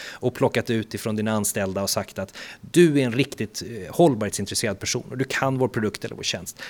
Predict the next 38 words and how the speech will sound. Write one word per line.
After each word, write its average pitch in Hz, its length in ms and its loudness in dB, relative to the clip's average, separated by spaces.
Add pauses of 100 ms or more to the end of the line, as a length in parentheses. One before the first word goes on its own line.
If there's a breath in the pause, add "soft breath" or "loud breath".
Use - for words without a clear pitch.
(160 loud breath)
Sätt - 380 2
er 165 40 4
ihop, 135 360 4
ha 123 220 0
självförtroendet 117 1000 0
och 113 80 -8
tro 110 220 -2
att 101 120 -4
ni 117 100 0
kommer 113 240 -2
komma 107 240 -4
igång 104 280 -4
på - 80 -12
det - 0 -
här 95 80 -8
på - 100 -16
ett - 100 -16 (100)
jäkligt - 600 -8
bra 92 300 -10
sätt. - 600 -2 (380 loud breath)
Då 131 80 0
liksom 120 320 2
någonstans 107 360 0
har 98 60 -4
ni 95 60 -4
börjat 92 260 -8
med 80 40 -14
att - 60 -6
snacka 156 560 -2
och 127 140 -6
sen 110 220 -2
bakom 107 280 -2
det 101 200 -2
så - 120 -2
har 101 100 -2
ni 98 140 -2 (280 loud breath)
duktigt, 127 840 -2
eh, 113 380 2